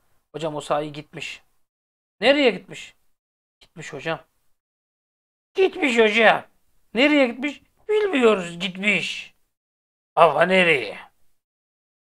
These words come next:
Şimdi turuncu takıma bakıyorum. Osayi gidebilir mi? Gidemez.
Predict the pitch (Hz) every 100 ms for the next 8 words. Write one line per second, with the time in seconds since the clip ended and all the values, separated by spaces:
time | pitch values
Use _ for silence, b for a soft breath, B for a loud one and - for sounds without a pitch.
0 | _ - 392 330 254 233 - _ _ _
1 | _ - 349 330 277 277 226 214 185 220
2 | 226 202 214 196 165 208 - _ - 311
3 | 277 185 175 233 285 285 214 196 175 220
4 | 196 185 180 170 - - -